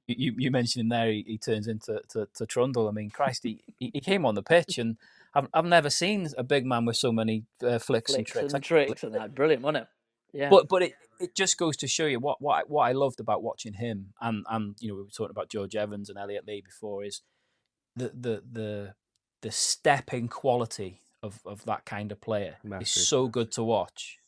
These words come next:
Speaker 1: You know,
Speaker 3: Massive.
Speaker 1: it's so, it's so amazing to watch, and that's no disrespect to the players that obviously have been at
Speaker 2: No,
Speaker 1: the club
Speaker 2: absolutely
Speaker 1: for
Speaker 2: not.
Speaker 1: five years or
Speaker 2: And
Speaker 1: whatever,
Speaker 2: could you
Speaker 1: but
Speaker 2: imagined him ten year ago, twenty-six,
Speaker 3: Oh,
Speaker 2: you know, when he
Speaker 3: oh,
Speaker 2: was, you know,
Speaker 3: blimey.
Speaker 2: eight, eight, ten million pound player he got there? Do you know what I mean? So
Speaker 3: Oh.
Speaker 2: you don't lose that.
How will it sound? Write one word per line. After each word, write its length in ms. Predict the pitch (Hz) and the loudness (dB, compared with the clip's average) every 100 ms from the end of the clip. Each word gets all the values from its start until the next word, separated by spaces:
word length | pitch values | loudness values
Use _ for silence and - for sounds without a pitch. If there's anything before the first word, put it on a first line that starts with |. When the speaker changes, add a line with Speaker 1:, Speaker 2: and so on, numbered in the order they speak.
| - | -16
Speaker 1:
You 160 | 87 113 | -8 -6
know, 80 | |
Speaker 3:
Massive. 80 | 95 | -4
Speaker 1:
it's 100 | - | -2
so, 300 | - 123 107 | 2 2 0
it's 220 | 71 - - | -6 -16 -10
so 200 | - 131 | 0 4
amazing 360 | 117 117 110 104 | 4 4 0 -4
to 100 | 117 | -2
watch, 180 | 107 95 | -2 0
and 60 | 135 | -2
that's 140 | - | 0
no 100 | 185 | 0
disrespect 580 | 160 - 131 - 113 - | 0 -4 -4 -2 -2 -4
to 60 | |
the 120 | 107 104 | -12 -8
players 380 | 120 107 104 | -2 -2 -2
that 80 | - | -6
obviously 320 | 85 101 - 104 | -8 -10 -12 -12
have 120 | 101 | -8
been 160 | 101 | -8
at 60 | 101 | 2
Speaker 2:
No, 60 | 131 | 2
Speaker 1:
the 80 | |
club 120 | 120 101 | 2 0
Speaker 2:
absolutely 320 | 120 139 120 | -4 -6 -8
Speaker 1:
for 60 | |
Speaker 2:
not. 100 | 104 - _ _ _ _ - | -14 -18 _ _ _ _ 2
Speaker 1:
five 200 | 104 104 | 2 2
years 220 | 107 107 | 0 0
or 40 | |
Speaker 2:
And 60 | 98 | -2
Speaker 1:
whatever, 120 | 113 | -2
Speaker 2:
could 80 | 139 | 0
you 60 | 143 | 2
Speaker 1:
but 80 | 143 | 0
Speaker 2:
imagined 280 | 147 147 | 0 0
him 340 | 147 139 143 127 _ | 0 0 -6 -12 _
ten 180 | - 143 | -4 0
year 180 | 147 147 | 2 2
ago, 260 | 117 101 98 | 2 -6 -8
twenty-six, 440 | - 120 117 143 156 | -8 -8 -6 -2 2
Speaker 3:
Oh, 140 | 107 | 2
Speaker 2:
you 60 | 113 | 2
know, 120 | 117 | 0
when 140 | 110 113 | 0 0
he 100 | 113 | -2
Speaker 3:
oh, 100 | 117 | -6
Speaker 2:
was, 160 | 113 - | -8 -10
you 100 | 127 | -8
know, 60 | 123 | -2
Speaker 3:
blimey. 360 | 113 117 104 101 - - | 0 0 0 -4 -10 -8
Speaker 2:
eight, 100 | 131 143 | -6 0
eight, 180 | 143 - - | -2 -2 -10
ten 180 | - 131 | -6 -4
million 300 | 127 123 120 | -2 -2 -4
pound 260 | - 120 113 | -4 -4 -2
player 200 | 156 160 | 0 0
he 120 | 110 | -2
got 180 | 107 - | -10 -12
there? 220 | 101 98 92 | -16 -16 -12
Do 60 | 131 | -8
you 60 | |
know 60 | 135 | -4
what 80 | 113 | -2
I 40 | |
mean? 140 | 98 92 | 0 0
So 160 | 107 117 | -2 -2
Speaker 3:
Oh. 140 | - - _ _ _ _ 120 | -8 -16 _ _ _ _ -4
Speaker 2:
you 80 | |
don't 220 | 127 135 131 | 0 0 0
lose 220 | 131 120 | -2 2
that. 180 | 127 | 2